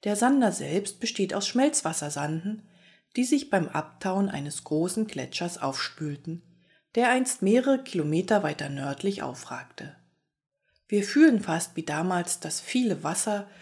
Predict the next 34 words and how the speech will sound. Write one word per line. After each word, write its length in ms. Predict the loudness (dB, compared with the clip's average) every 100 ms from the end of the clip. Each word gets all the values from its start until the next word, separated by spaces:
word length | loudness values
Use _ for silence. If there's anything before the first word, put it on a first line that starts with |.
| -20
das 220 | -10 -8 -2
über 120 | -2
den 200 | 0 0
Sander 360 | 2 4 4 2
spülte, 680 | -2 0 2 2 0 -2 -8 -20 -20 _ 0
wie 140 | 6
Meereswasser 760 | 6 6 4 0 2 2 2 2
über 140 | 2
eine 260 | 2 0 2
hohe 220 | 4 4
Sandbank 520 | 4 0 2 2 2
schwappte 540 | 0 0 0 -2 -4
und 200 | 0 2
in 180 | 2 2
Hunderten 440 | 6 8 6 4 -2
von 200 | -2 0
Rinnsalen 680 | 4 4 6 6 6 4 0 -14 -18 -6
und 200 | -6 -4
kleinen 500 | 2 4 6 4 2
Bächen 340 | -4 -6 -6
zur 180 | 0 0
Nieblitz 480 | 2 -2 -6 -4 0
hinunterfloss. 880 | 2 2 -2 -10 -10 -12 -12 -16 _ _ _ _ _ _ _ _ _ _ _
Alles, 440 | 4 6 6 2 -4
was 220 | -4 -2
wir 60 |
nun 180 | -2 -2
rechter 320 | -4 -2 0
Hand 200 | 0 0
sehen 300 | 2 2 2
entlang 360 | 2 -2 -4 -6
der 120 | -4
alten 220 | -4 -4 -6
Pflasterstraße, 1040 | -6 -4 -2 -4 -4 -2 0 -2 -6